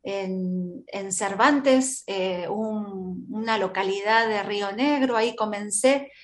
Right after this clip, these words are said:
a caminar junto con las hermanas. Eh,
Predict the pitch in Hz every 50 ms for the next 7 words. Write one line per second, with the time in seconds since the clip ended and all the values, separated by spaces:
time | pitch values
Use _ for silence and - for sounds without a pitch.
0 | - _ - 214 - 226 214 220 220 226 240 247 - - - 233 226 226 226 220
1 | 220 214 208 202 202 190 196 185 190 185 190 226 262 277 269 262 254 254 277 320
2 | 370 359 - - - _ - - - - - - - _ _ - 226 226 220 220
3 | 220 220 214 214 214 214 214 202 185 185 - -